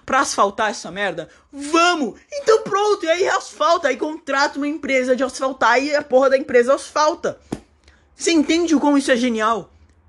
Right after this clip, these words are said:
E como isso é perfeito? Claro que talvez isso seja muito utopia. Quer dizer, não é utopia, porque tem muito país do mundo que faz isso, tá ligado? Canadá e Estados Unidos é um exemplo. <laughs> Então, então não, não é uma utopia, porque já existe,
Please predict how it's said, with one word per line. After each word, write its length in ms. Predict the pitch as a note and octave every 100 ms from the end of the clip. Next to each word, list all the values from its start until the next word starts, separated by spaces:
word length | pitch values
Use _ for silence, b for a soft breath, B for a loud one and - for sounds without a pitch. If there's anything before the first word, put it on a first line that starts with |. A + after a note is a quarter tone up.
| _
E 40 | F3+
como 200 | B3+ B3+
isso 100 | C#4
é 40 |
perfeito? 580 | C#4 G#3 - B3 C4 - _ _ _ _ _ _ _ _ _ _ _ _ _ -
Claro 300 | A3 A#3+ C4+
que 80 | -
talvez 440 | - D#3+ D#3 F#3
isso 100 | F3
seja 200 | E3+ E3+
muito 220 | D#3 F3
utopia. 640 | G3 - - _ D#3 E3 C#4 B B
Quer 100 | B3+
dizer, 160 | A#3+ B3
não 120 | D4+
é 40 |
utopia, 540 | A#4 - - - B3 A#3+
porque 240 | F#3+ G#3+
tem 100 | A3+
muito 320 | G#3+ G#3 C#4+
país 220 | A#3 G#3
do 80 | F#3+
mundo 200 | F#3 F#3
que 60 | -
faz 260 | F#3 E3+
isso, 200 | D#3 D3+
tá 60 | C3+
ligado? 360 | C3 E3 D3+ C3+ b b _
Canadá 480 | G#3+ G#3+ F#3+ F3+ G3+
e 40 |
Estados 280 | - F#3+ F3+
Unidos 240 | F3+ F3+
é 60 | F#3
um 180 | F#3+ F3+
exemplo. 480 | C#3 D3+ C#3 - b b b -
<laughs> 340 | D#3 F#3 D3 B B B
Então, 580 | E3 F3 G3+ G#3 G3+ F#3
então 220 | F#3 G3+
não, 180 | G#3+ G#3
não 160 | F#3+ G#3
é 80 | A3
uma 180 | G3+
utopia, 760 | F3 C#3+ E3+ - - E3 C#3+ C3+
porque 220 | - E3 F#3+
já 120 | G3
existe, 560 | G3+ F3 F#3+ - -